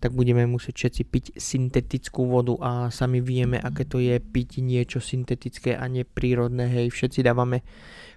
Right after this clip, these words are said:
proste prednosť prírodným zdrojom, prírodnej vode, vode z hôr a nie nejakej doma vyrobenej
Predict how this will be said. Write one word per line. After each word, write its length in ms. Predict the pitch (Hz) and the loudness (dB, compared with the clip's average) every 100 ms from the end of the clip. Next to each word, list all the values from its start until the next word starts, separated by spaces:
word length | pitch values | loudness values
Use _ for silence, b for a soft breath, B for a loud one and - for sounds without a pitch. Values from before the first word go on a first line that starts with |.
| - | 0
proste 320 | 127 - - | 2 2 -2
prednosť 680 | - - 123 127 127 - - | 2 4 4 4 0 0 -4
prírodným 500 | - 127 127 127 127 | 4 6 4 2 0
zdrojom, 540 | 127 123 123 123 131 - | 2 2 4 2 0 0
prírodnej 500 | 127 127 127 123 123 | 2 4 4 4 4
vode, 380 | 123 127 131 143 | 4 4 2 2
vode 340 | 139 127 123 123 | 4 6 6 6
z 140 | 127 | 4
hôr 560 | 120 127 127 127 151 165 | 2 4 6 6 6 -2
a 280 | - - 123 | -8 -8 -4
nie 240 | 120 120 | 0 0
nejakej 640 | 120 117 120 123 - 117 117 | 0 -2 -2 -4 -6 -6 -4
doma 320 | 120 127 127 | -2 -2 -2
vyrobenej 760 | 131 120 120 123 127 123 123 | -2 -2 -2 -2 -2 -2 -2